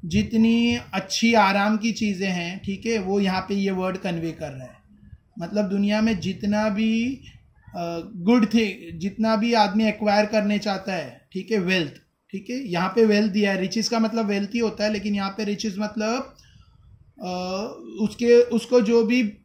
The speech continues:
अ, दुनिया में भले के लिए, उसके फायदे के लिए हो, वो सब उस पे डालते हैं। Which dispersed lie, जो दुनिया में फैला हुआ है, contract into a span।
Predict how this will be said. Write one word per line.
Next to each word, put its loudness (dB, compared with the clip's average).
अ, -10
दुनिया 4
में 4
भले 4
के 2
लिए, 4
उसके 2
फायदे 0
के -4
लिए -4
हो, -14
वो -2
सब 0
उस 0
पे 2
डालते 0
हैं। -18
Which 2
dispersed 4
lie, 4
जो -6
दुनिया 0
में 2
फैला -2
हुआ -2
है, -12
contract 0
into 0
a 2
span। -10